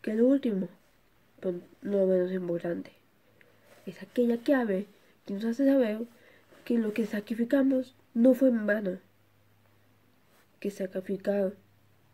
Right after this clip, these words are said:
nuestras horas de sueño, tal vez algo de dinero, tal vez burlas por estar con esa persona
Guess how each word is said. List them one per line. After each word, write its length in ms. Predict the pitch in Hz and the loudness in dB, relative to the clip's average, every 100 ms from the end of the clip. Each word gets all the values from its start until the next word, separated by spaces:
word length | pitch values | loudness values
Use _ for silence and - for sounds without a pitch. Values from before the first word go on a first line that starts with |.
| _ _ - | _ _ -12
nuestras 360 | 180 180 180 185 | -10 -10 -8 -4
horas 160 | 202 | -2
de 80 | 202 | -4
sueño, 480 | 196 185 180 175 196 - _ _ _ _ _ | -2 0 0 -2 -6 -14 _ _ _ _ _
tal 160 | 180 190 | -2 0
vez 120 | 247 | 2
algo 260 | 254 262 | 2 4
de 100 | 233 | 2
dinero, 520 | 196 185 190 175 170 185 _ _ - - - - - - _ _ | 0 -4 -2 -2 -4 -8 _ _ -20 -20 -20 -20 -20 -20 _ _
tal 160 | 240 254 | -2 2
vez 180 | 311 294 | 2 2
burlas 580 | 226 233 262 285 233 214 | 4 6 6 2 0 -4
por 380 | 214 196 185 | -2 0 0
estar 320 | 190 - 196 196 | -2 -6 -6 -4
con 180 | 214 | -2
esa 200 | 196 196 | -2 -4
persona 840 | 190 190 185 190 185 180 175 180 | -2 0 0 0 -2 0 -2 -4